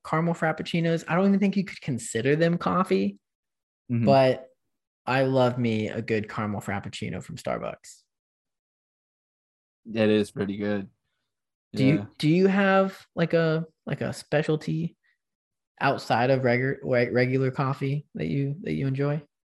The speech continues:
Speaker 2: My two things I go for, like, if I'm not drinking regular, would be a cappuccino,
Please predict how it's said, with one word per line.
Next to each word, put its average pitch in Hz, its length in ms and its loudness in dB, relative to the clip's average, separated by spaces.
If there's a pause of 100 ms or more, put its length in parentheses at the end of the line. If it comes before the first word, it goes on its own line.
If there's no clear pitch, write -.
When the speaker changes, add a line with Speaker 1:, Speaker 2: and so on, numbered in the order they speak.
(500)
Speaker 2:
My 127 260 2
two 165 260 2
things 165 380 -4
I 120 160 2
go 110 340 0
for, 131 640 -2 (140)
like, 107 260 -4 (400)
if - 180 -12
I'm 117 120 0
not 110 220 0
drinking 107 340 -4
regular, 113 600 -2 (120)
would 110 220 -8
be 107 380 2
a - 80 -12
cappuccino, 110 1040 -4